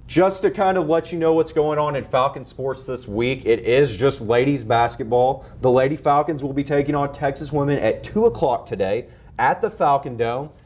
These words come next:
So if you, if you've got time, make it out and support them. Like I said, this is, this is a big game for what Coach Booth is trying to establish for this program. Also, the Falcons will be at home again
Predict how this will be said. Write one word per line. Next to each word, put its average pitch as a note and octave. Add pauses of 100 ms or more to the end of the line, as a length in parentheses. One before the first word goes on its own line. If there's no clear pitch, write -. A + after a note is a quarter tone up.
(140)
So C#3+
if D#3
you, G3+
if G#3
you've G#3
got A#3+
time, G3
make G#3+
it G3+
out G3
and G3
support D3+
them. G2
Like D#3
I D#3+
said, D#3+
this F3+
is, F3 (220)
this F3+
is A3+
a A#3+
big E3+
game F#3
for B2+ (240)
what D#3+
Coach F3+
Booth E3+
is E3
trying D#3
to C#3
establish C#3+
for C3+
this B2
program. B2+ (360)
Also, G3+
the G#3+
Falcons F3+
will D#3+
be D#3+
at -
home D#3+
again E3+